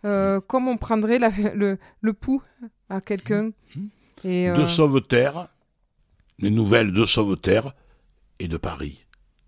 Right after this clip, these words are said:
Speaker 2: C'est ça.
Speaker 1: Oui.
Speaker 2: C'est ces deux lieux à la fois. Et je crois que, effectivement, César nous étonne toujours par, euh, ses réflexions et par le regard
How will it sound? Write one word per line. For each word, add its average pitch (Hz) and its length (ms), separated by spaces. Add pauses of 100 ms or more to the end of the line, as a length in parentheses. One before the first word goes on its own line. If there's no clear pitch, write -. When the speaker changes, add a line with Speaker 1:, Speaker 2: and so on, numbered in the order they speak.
(760)
Speaker 2:
C'est 101 120
ça. 95 320 (220)
Speaker 1:
Oui. 185 300
Speaker 2:
C'est - 100
ces 87 160
deux 90 200
lieux 104 440 (420)
à 82 120
la 80 100
fois. 76 340 (580)
Et 87 120
je 87 80
crois 180 180
que, 104 340
effectivement, 110 1000 (640)
César 113 720
nous 90 340
étonne 107 420
toujours 107 720 (500)
par, 98 420
euh, 80 280 (640)
ses - 240
réflexions 98 840 (340)
et 98 100
par 123 400
le 90 160
regard 104 760